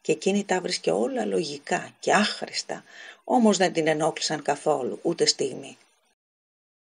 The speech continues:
Στη στάση του λεωφορείου της έδωσε το χέρι του.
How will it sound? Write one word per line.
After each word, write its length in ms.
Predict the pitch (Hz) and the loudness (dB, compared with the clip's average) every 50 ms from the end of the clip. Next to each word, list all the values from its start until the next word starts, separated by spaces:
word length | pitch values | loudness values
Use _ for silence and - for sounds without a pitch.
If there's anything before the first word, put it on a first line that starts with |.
| _ _ _ _ _ _ _ _ _ _ | _ _ _ _ _ _ _ _ _ _
Στη 240 | - - - - 208 | -10 0 4 6 6
στάση 420 | 196 - - 254 262 302 - 247 220 | 8 8 10 8 8 8 6 4 4
του 120 | - 196 | 4 4
λεωφορείου 720 | 175 165 156 151 - 151 147 143 147 156 175 180 185 202 - _ _ _ _ _ | 6 6 4 4 2 -2 -2 0 0 -2 -2 -2 -4 -6 -12 _ _ _ _ _
της 160 | - - - | 4 4 6
έδωσε 340 | 180 160 160 156 - - - | 6 4 4 2 0 0 -2
το 120 | - 143 | -4 -4
χέρι 380 | 139 - - 127 135 - 165 - | -4 -4 -4 -6 -6 -8 -10 -12
του. 200 | - - - | -14 -18 -20